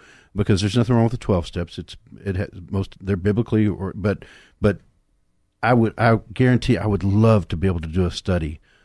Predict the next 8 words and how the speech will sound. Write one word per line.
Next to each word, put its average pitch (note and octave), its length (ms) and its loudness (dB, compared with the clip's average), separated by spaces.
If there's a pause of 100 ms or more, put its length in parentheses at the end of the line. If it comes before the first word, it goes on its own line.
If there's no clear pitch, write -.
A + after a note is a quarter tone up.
(160)
on F2+ 520 -2
the E2+ 380 -2 (280)
r-, - 180 -10
amount F#2+ 380 0
of F2+ 220 -6
people B2 260 0
that G2 160 0
relapse F#2 720 0